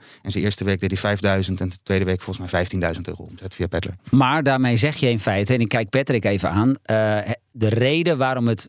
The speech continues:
Speaker 2: onze voorgangers
Speaker 1: Mhm.
Speaker 2: niet is gelukt, dat was met name een technisch probleem. En dat hebben we opgelost. Is, zie jij dat ook zo, eh, Patrick?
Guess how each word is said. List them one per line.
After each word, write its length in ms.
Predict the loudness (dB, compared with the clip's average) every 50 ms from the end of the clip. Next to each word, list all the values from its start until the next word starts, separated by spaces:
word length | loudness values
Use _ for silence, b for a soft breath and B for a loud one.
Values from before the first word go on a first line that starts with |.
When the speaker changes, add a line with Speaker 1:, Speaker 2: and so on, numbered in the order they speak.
| _ _
Speaker 2:
onze 220 | -2 0 2 2 2
voorgangers 500 | 2 2 2 2 4 2 2 2 2 2
Speaker 1:
Mhm. 100 | 2 0
Speaker 2:
niet 120 | 0 0
is 180 | 0 0 0 0
gelukt, 340 | 0 0 2 2 2 0 -2
dat 180 | -2 -4 -2 0
was 200 | 0 -2 0 0
met 140 | -2 0 2
name 280 | 2 0 0 0 -2
een 140 | -2 -4 -6 -8 _ _
technisch 420 | -2 -2 0 0 0 0 0 0
probleem. 440 | 0 0 0 2 2 0 0 0 0
En 240 | 0 0 0 0 0
dat 200 | 0 0 0 0
hebben 200 | -2 -2 0 0 0
we 40 | 0
opgelost. 420 | 0 -2 -2 0 0 0 -2 -2
Is, 140 | -2 -2 -2 0
zie 220 | -2 0 2 2
jij 100 | 2 2
dat 120 | 0 0
ook 140 | -2 -2 0
zo, 300 | 0 2 2 4 4 2
eh, 100 | 2 2 0
Patrick? 380 | -2 -2 -2 -2 -4 -6 -8